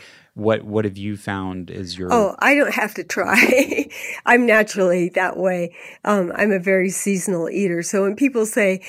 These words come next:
Speaker 2: ask me, "Well, what is your favorite vegetable?" I always have to say, "It depends on the time of year," you know, um,
Speaker 1: Mm-hmm.
Speaker 2: because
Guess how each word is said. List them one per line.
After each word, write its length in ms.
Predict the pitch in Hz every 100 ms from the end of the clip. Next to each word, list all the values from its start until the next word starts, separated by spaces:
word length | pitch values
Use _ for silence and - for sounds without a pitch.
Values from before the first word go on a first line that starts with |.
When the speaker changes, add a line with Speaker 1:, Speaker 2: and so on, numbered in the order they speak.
| -
Speaker 2:
ask 300 | 190 214 208
me, 180 | 214 170 -
"Well, 140 | 254 240
what 160 | 254
is 140 | 233 214
your 120 | 202
favorite 400 | 220 190 175 180
vegetable?" 520 | 190 196 - 196 165
I 180 | - 202
always 260 | 202 202
have 160 | 202 190
to 60 | 196
say, 240 | - 214
"It 80 | 233
depends 440 | 285 - 339 330
on 160 | 311 302
the 80 | 294
time 240 | 269 285
of 60 | 285
year," 420 | 277 302 247 185
you 200 | 165 190
know, 280 | 190 180 226 - - - -
um, 420 | 214 202 190 190
Speaker 1:
Mm-hmm. 260 | 110 113 104 - _ - 214
Speaker 2:
because 640 | 226 214 226 196 190 -